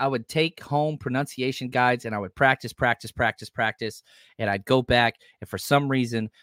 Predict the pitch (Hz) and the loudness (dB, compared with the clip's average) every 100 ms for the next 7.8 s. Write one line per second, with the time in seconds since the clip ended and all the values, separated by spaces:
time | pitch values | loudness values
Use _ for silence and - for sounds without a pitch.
0 | _ 107 - - 139 143 127 120 - 113 | _ -4 -2 2 2 4 4 2 2 -2
1 | - _ _ - 104 110 135 127 - 104 | -4 _ _ -6 -6 -2 -2 -2 -2 -4
2 | 87 - _ _ 117 104 120 127 127 - | -4 -12 _ _ -6 -2 4 6 4 0
3 | 110 101 - _ - 107 104 113 - - | -2 -2 -6 _ -2 0 0 -2 -4 -8
4 | _ 147 - 143 131 113 123 123 120 101 | _ 2 4 4 4 2 -2 -2 -4 -8
5 | 95 95 - - 143 139 120 104 104 _ | -10 -10 -14 -8 -6 0 0 0 -10 _
6 | _ _ _ _ 107 104 95 - - 135 | _ _ _ _ -4 -2 -4 -8 0 2
7 | - 127 110 - 113 110 - | 2 -2 -2 4 4 4 0